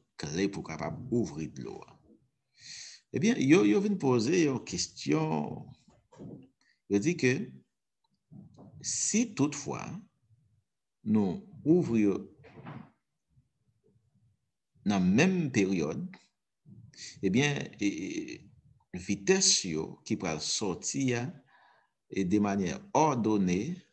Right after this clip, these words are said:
an mòd, sa vle di, n ap òdone yo kòman vitès dlo a, oubyen presyon dlo a li pral soti.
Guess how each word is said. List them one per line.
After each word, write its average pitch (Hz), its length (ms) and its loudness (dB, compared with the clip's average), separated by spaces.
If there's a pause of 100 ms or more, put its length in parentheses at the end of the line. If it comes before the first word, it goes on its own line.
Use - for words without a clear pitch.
(160)
an 85 220 -2
mòd, 123 360 2 (840)
sa 107 240 -4
vle 95 140 0
di, 135 140 0 (480)
n 92 180 -2
ap 92 140 -6 (140)
òdone 135 800 2
yo 110 140 2 (100)
kòman 127 640 2 (260)
vitès 110 720 -2
dlo 87 460 -2
a, 80 160 -8
oubyen - 400 -8
presyon 123 640 0
dlo 87 240 -2
a 90 80 -2
li 92 140 -6
pral 73 260 -4
soti. - 460 -10